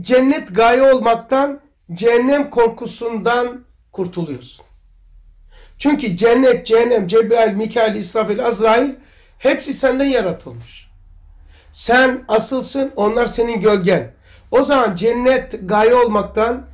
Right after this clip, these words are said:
cehennem endişe olmaktan çıkıyor, rıza ilahi gaye oluyor, ünsiyet oluyor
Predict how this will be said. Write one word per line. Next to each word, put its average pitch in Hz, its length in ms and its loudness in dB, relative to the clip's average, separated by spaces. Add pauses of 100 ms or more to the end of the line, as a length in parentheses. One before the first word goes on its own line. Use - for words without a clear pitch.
(360)
cehennem 233 540 2
endişe 208 380 -4
olmaktan 208 580 -2
çıkıyor, 285 580 0 (460)
rıza 196 380 -2
ilahi 185 380 -2
gaye 165 260 -6
oluyor, 185 520 -4 (380)
ünsiyet 226 520 -4
oluyor 147 300 -12